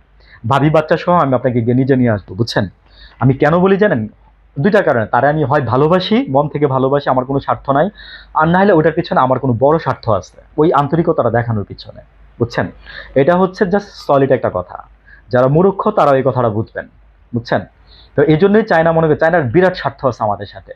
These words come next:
শুধু একটু স্বার্থ না, বিশাল স্বার্থ আছে, যেগুলো হাসিনার জন্য আজকে ষোলো বছরে চায়না আমাদের সাথে কিছু করতে পারে নাই, বুঝছেন? চায়না চাইলে আমাদের সাথে যুদ্ধ করতে পারতো, কিন্তু যুদ্ধ তো চায়না করবে না কোনোদিন, কোনো দেশে কোনো দেশের সাথে যুদ্ধ করে না, করে না বা করবে না, বুঝছেন?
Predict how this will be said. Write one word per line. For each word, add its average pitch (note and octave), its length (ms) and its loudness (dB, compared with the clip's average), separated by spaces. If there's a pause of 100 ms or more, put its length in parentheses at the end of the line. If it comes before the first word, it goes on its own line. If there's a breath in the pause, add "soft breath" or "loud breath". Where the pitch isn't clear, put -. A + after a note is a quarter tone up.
শুধু D#3 140 2 (120)
একটু B3+ 280 0
স্বার্থ - 300 -4
না, F#2 200 -2 (220)
বিশাল F3+ 300 0
স্বার্থ C3 300 -4
আছে, A2 240 -4
যেগুলো D#3 280 2
হাসিনার C#3+ 340 0
জন্য C#3+ 220 -2
আজকে B2+ 220 -4
ষোলো C3 200 0
বছরে C3 360 -2 (380 loud breath)
চায়না D3 200 2
আমাদের A2+ 220 2
সাথে A#2 160 -2
কিছু A#2 180 -8
করতে G3+ 260 -2
পারে F#2+ 180 -2
নাই, F#2 140 -14 (580 soft breath)
বুঝছেন? A2+ 260 -2 (460 loud breath)
চায়না F#3+ 220 2
চাইলে G3+ 200 2
আমাদের C#3+ 200 2
সাথে D3 140 2
যুদ্ধ B2 260 0
করতে D3 280 0
পারতো, G2+ 220 -8
কিন্তু A2 180 -2
যুদ্ধ A#2+ 240 0
তো C3+ 120 0
চায়না D3+ 240 -2
করবে F3+ 300 0
না G#2+ 100 0
কোনোদিন, F#2 320 -12 (360)
কোনো A#3+ 160 4
দেশে G#3+ 260 2
কোনো F3+ 160 0
দেশের C3 220 0
সাথে A#2 140 -2
যুদ্ধ G2+ 200 -8
করে F#2 260 -12
না, E2+ 80 -16 (120)
করে D#3 220 2
না G2+ 160 -6
বা A#2 100 0
করবে D#3 340 2
না, F2 80 -8 (540 soft breath)
বুঝছেন? A#2 300 -2